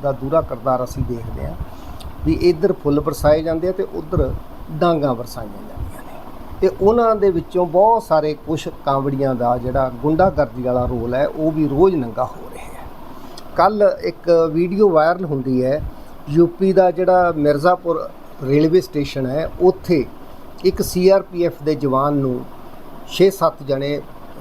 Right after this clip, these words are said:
ਤੇ ਤੇਰੇ ਦੀ ਕੁੱਟ ਰਹੇ ਹੈ ਤੇ ਉਹ ਡਿੱਗ ਪੈਂਦਾ ਹੈ ਤੇ ਉਹਨੂੰ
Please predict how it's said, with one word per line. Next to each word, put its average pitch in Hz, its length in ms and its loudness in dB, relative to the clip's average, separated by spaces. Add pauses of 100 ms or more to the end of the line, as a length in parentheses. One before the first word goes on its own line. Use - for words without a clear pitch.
(460)
ਤੇ 170 140 4
ਤੇਰੇ 147 280 2
ਦੀ 131 120 -4
ਕੁੱਟ 127 320 -6
ਰਹੇ 131 320 0
ਹੈ 143 80 2
ਤੇ 139 200 -2
ਉਹ 131 500 0 (100)
ਡਿੱਗ 127 160 0
ਪੈਂਦਾ 139 340 2
ਹੈ 151 80 4
ਤੇ 147 140 -2
ਉਹਨੂੰ 147 300 -2